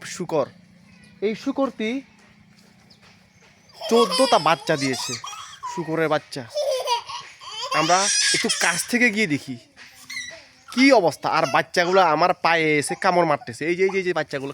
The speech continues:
কই, কই, এই বাচ্চাগুলা? কই, কই? এই যে, এই যে, এই যে, এই যে, এই যে, এই যে, এই যে, এই যে, এই যে, এই যে। মানে, জীবনে আমারে দেখে না। এই যে, এই যে, এই যে। এই যে, এ কালো। এই যে।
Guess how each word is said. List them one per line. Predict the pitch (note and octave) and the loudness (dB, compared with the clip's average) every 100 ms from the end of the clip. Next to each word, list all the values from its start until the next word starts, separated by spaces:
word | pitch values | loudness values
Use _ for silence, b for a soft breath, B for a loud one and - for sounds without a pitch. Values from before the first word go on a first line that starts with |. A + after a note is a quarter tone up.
| - | -12
কই, | D#3 - - _ _ _ - | -14 -16 -20 _ _ _ -10
কই, | F3 | -4
এই | F3+ F3+ _ - | -4 -4 _ -10
বাচ্চাগুলা? | E3+ F#3 F3 F#3 - - _ _ _ - | -8 -6 -6 -8 -10 -20 _ _ _ -10
কই, | F#3 | -10
কই? | F#3 G3 - - _ | -8 -10 -12 -20 _
এই | F3 | -2
যে, | G#3+ | 0
এই | |
যে, | B3 | 0
এই | B3+ | 0
যে, | B3+ B3+ | -2 -2
এই | B3+ | -2
যে, | |
এই | B3+ | -2
যে, | |
এই | B3 A#3 A3 | 0 0 0
যে, | |
এই | A3+ | 0
যে, | A3+ | 0
এই | |
যে, | G#3 | 0
এই | F#3+ | -2
যে, | E3+ - - - | -6 -14 -14 -8
এই | F3+ | -6
যে। | F3 B4+ - - - | -6 -8 -8 -6 -2
মানে, | E3+ A3+ B3 - - F3+ | 4 4 4 0 0 2
জীবনে | G3 A3+ A#3 | 4 4 6
আমারে | A3+ A#3+ | 6 4
দেখে | A#3 F#3+ F3 | 4 2 4
না। | E3+ | 4
এই | E3+ G3+ | 4 4
যে, | |
এই | F#3+ | 4
যে, | F#3+ | 4
এই | |
যে। | F3 C#3 B2+ - - D3+ E3+ | 2 -2 -6 -16 -16 -8 -4
এই | G3+ | -2
যে, | G3 G#3 A3+ A#3+ B3 A3+ G3 B3 | 2 4 4 6 4 4 6 6
এ | |
কালো। | B3 A3+ A#3+ B3 B3+ A3+ - - - - - - - - - - _ | 4 2 6 8 8 6 -2 -20 -20 -20 -20 -20 -20 -20 -20 -20 _
এই | D#3 | -6
যে। | E3 C#3 | -6 -8